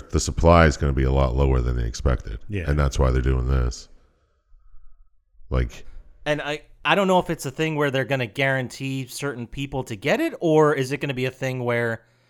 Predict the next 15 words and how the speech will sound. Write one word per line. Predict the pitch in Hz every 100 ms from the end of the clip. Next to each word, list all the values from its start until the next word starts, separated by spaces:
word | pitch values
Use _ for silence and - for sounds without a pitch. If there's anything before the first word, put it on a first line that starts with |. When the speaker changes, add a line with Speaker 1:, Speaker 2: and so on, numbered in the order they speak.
| _ _ _ _ _ _ _ _
Speaker 3:
maybe | 131 135 151 151 151 147
there's, | 131 131 127 110
like, | 127 120 117 - _ _ _ _ _ _
you | 139
know, | 127 120
a | 131
million | 143 165 165 147 143
units | 147 139 -
available, | 120 135 131 127 120
but | 123 -
six | - 147 135
million | 131 123 117 110
people | 123 120 104
want | 98 110 113 -
one. | 90 90